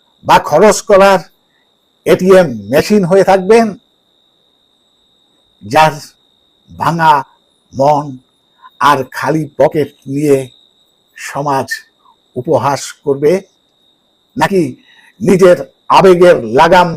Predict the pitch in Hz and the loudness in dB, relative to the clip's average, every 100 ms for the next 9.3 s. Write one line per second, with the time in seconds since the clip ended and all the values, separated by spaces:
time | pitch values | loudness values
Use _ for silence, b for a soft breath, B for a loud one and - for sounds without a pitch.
0 | 131 175 160 156 156 _ _ _ _ _ | -6 -6 -6 -10 -12 _ _ _ _ _
1 | _ _ - 160 123 151 147 107 - - | _ _ -6 -6 -4 -2 -2 -4 -14 -8
2 | 135 160 - 156 147 147 123 - 165 165 | -4 -4 -2 -2 -2 -6 -8 -10 -6 -4
3 | 156 165 156 147 139 139 135 107 - _ | -4 -4 -4 -6 -4 -2 -2 -8 -18 _
4 | _ _ _ 117 107 - 151 139 - _ | _ _ _ -8 -6 -4 -4 -6 -10 _
5 | _ _ _ - 139 135 107 104 123 147 | _ _ _ -8 -6 -6 -8 -6 -4 -2
6 | 143 - - 131 139 131 127 - _ _ | -6 -10 -4 0 0 -2 -8 -16 _ _
7 | _ _ _ - 135 - 151 127 143 156 | _ _ _ -8 -8 -10 -12 -12 -8 -4
8 | 196 - _ _ _ _ _ - - 151 | -6 -8 _ _ _ _ _ -10 -6 -4
9 | 135 135 | -6 -8